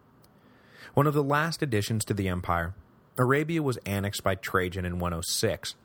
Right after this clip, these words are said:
and was one of the few territories not abandoned by Hadrian when he came to power a decade later. Taken and held mostly so that the Romans could control all the trade routes into the Mediterranean,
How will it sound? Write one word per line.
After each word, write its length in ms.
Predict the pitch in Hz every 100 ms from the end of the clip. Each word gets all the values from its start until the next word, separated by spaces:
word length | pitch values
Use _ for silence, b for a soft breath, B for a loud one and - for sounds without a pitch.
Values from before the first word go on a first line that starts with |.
| - _ -
and 140 | 117
was 140 | 123 120
one 140 | 123
of 80 | 117
the 80 | 104
few 320 | - 143 151
territories 640 | - 82 80 - 80 78
not 360 | 98 107 113 -
abandoned 400 | 92 92 90 90
by 140 | 82 78
Hadrian 520 | - 117 107 85 85 B B
when 100 | 107
he 100 | 120
came 280 | - 117 110
to 60 |
power 360 | 110 - 90 85
a 60 | 82
decade 440 | 78 73 80 78
later. 360 | 87 92 85 82 - _ - - - - - - - - B B B B B B B B B
Taken 300 | - 175 196
and 120 | 185
held 380 | 120 120 117 113
mostly 420 | 104 107 117 127
so 180 | 110 110
that 140 | 107 107
the 60 |
Romans 380 | 92 95 98 101
could 180 | - -
control 460 | 107 101 101 92 -
all 260 | 104 110
the 100 | 110
trade 320 | 104 - 98 90
routes 260 | 92 87
into 160 | 95 90
the 60 |
Mediterranean, 760 | 85 85 85 - 98 104 95 95